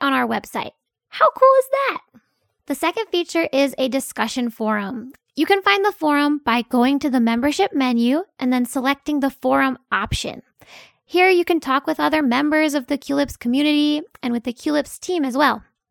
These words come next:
If you have a question or want to suggest a topic for an upcoming episode, please let us know by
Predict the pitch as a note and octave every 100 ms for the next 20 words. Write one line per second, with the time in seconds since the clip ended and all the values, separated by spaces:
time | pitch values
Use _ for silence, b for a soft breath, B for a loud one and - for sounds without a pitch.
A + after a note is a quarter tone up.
0 | _ _ _ C#4+ C#4 E4 F4+ F#4 C#4 B3+
1 | - G4 A4 B4+ C4+ B3+ C#4 - D4+ C#4+
2 | C4 C4 - A#3 - - A#3+ D4 D#4 -
3 | C4+ B3+ - - B3+ A#3 F#3 - B3+ E4
4 | E4 D#4+ - _ - D#4 D#4+ E4 E4 -
5 | _ B3 B3+ - B3 A#3 - A3+ C4 A#3+
6 | A#3+ C4+ A#3+ A#3